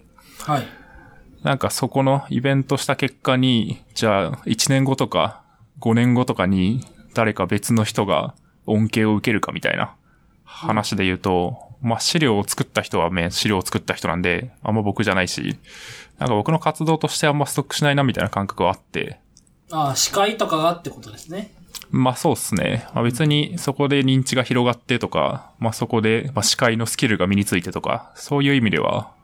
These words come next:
Speaker 2: まあ、ストックする部分もあるんですけど、
Speaker 1: うん。
Speaker 2: なんかもうちょっと、まあ、そういえば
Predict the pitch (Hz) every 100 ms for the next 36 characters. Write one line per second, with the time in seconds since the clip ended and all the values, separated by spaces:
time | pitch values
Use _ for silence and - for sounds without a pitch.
0 | - 95 - 113 - 107 113 104 104 87
1 | 98 98 87 - 85 85 92 - - -
2 | - - 156 123 110 - - 170 160 110
3 | 120 120 131 - - 101 - 101 - 160
4 | 104 87